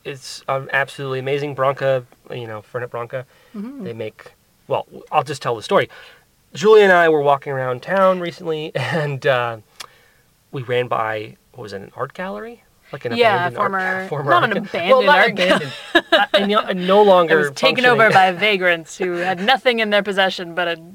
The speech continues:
Speaker 2: several cases of Branca
Speaker 1: These
Speaker 2: Menta.
Speaker 1: guys had taken over. It was like a pop-up in an art gallery, and they
Speaker 2: Mm-hmm.
Speaker 1: were selling,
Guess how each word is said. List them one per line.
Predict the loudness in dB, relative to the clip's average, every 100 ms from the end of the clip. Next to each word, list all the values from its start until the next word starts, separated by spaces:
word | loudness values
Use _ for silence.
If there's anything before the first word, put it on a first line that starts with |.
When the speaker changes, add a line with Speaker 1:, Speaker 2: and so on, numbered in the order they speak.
| -20 -20 -20 -20 -10
Speaker 2:
several | -8 -6 -6
cases | -8 -8 -8 -8 -12
of | -8
Branca | -6 -6 -6
Speaker 1:
These | -6 -6 -2
Speaker 2:
Menta. |
Speaker 1:
guys | 0 2 0
had | -6 -8 -12
taken | -10 -6 -6 -4
over. | -4 -4 -6
It |
was | -8
like | -12
a |
pop-up | -8 -4 -4 -4 -8
in | -10 -10
an |
art | -8 -10 -8
gallery, | -8 -8 -10 -12 -10
and | -6
they | -6
Speaker 2:
Mm-hmm. |
Speaker 1:
were | -6
selling, | -6 -6 -6 -10